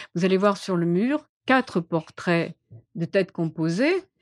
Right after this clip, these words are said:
Mais si vous vous approchez et vous baissez la tête, vous allez voir une vitre et dans la vitre, vous allez découvrir ces paniers de fruits et ces plats, euh, brusquement deviennent des portraits.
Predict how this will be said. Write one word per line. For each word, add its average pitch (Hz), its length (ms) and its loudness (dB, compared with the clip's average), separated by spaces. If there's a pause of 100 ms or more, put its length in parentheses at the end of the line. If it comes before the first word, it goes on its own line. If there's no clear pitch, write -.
(280)
Mais 202 100 4
si - 260 -4
vous 262 160 0
vous 220 160 2
approchez 196 840 0 (140)
et 180 120 0
vous 165 220 -4
baissez 202 380 0
la 147 160 -2
tête, - 480 -2
vous 185 120 -2
allez 175 180 2
voir 175 280 0
une 156 140 2
vitre 254 340 0
et 202 80 2
dans 170 140 2
la 156 160 2
vitre, 254 320 -2
vous 190 140 -2
allez 180 300 2
découvrir 208 560 2 (300)
ces - 160 -6
paniers 240 440 2
de 208 140 0
fruits 233 640 -2
et 170 320 0 (360)
ces - 200 -8
plats, 240 360 2 (520)
euh, - 60 -2
brusquement 208 640 0
deviennent 233 400 -2
des 214 100 -2
portraits. - 500 -8